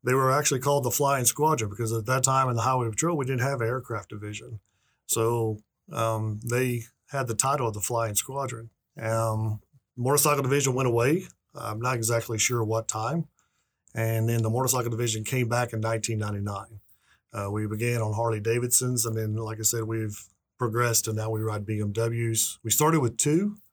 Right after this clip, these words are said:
and like the lieutenant said, we're up to fourteen. But we still pay homage to that original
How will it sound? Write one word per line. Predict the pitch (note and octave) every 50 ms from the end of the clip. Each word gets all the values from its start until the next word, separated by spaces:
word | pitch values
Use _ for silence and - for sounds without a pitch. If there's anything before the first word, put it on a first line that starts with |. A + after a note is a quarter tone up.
| _ _ _ _ _ _ _
and | A#2 A2+ A2+ A2+ A2+ A2+ A2
like | A2 A#2 A2 -
the | A2+
lieutenant | A2 A#2 A#2 A2 A#2+ A#2 A#2 A2
said, | B2+ A#2+ A#2 A2
we're | A2 A2+ A2
up | A2 G#2+
to | - F2+
fourteen. | - - A#2+ A2 G#2+ G#2+ - - A#2+ A2+ G#2 G#2 A2 - - _ _ _ _ _ _ _ _ _ _ _
But | - B2 B2
we | B2 B2
still | A2+ - - D3+ F3 E3+
pay | - - C#3 B2+ A#2+
homage | A2+ A#2 C3 C#3+ D3 C3 A#2 G#2+ - -
to | - A#2+ A2+
that | A2+ A2+ A2 A2 G#2+
original | G#2+ G#2+ B2 C3 B2+ - A#2+ A#2 A2+ G#2+ G2+ G2+ G2 -